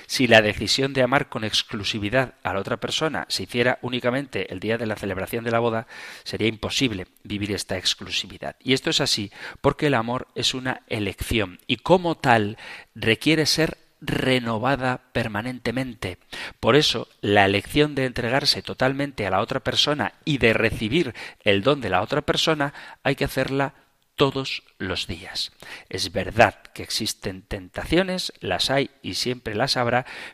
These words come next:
pero pueden vivirse como la ocasión para renovarle el amor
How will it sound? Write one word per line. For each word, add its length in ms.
pero 220
pueden 460
vivirse 540
como 440
la 320
ocasión 600
para 220
renovarle 680
el 140
amor 320